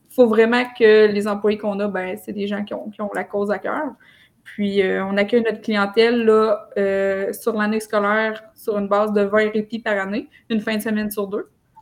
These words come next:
En plus de la semaine de relâche, les camps de Noël, un camp de Noël adulte, un camp de Noël enfant, la-, l'action de grâce, là, puis les camps d'été.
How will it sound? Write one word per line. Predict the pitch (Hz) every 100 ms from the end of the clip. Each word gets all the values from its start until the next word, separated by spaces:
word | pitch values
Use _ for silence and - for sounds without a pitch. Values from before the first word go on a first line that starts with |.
| _ _ _ -
En | 208 208
plus | - 226
de | 202
la | 208
semaine | 208 226 214
de |
relâche, | 208 196 196 214 -
les | 208 202
camps | 214
de | 202
Noël, | 202 202 220
un | 214
camp | 208 233
de |
Noël | 220 220
adulte, | 214 208 247 247 254
un | 214
camp | 226 214
de |
Noël | 214 208 202
enfant, | 202 214 214 262 _ _ _ _
la-, | 208 196 - 202 -
l'action | 202 196 208
de | 196
grâce, | 196 202 -
là, | 202
puis | - 185
les | 180
camps | 196
d'été. | 190 -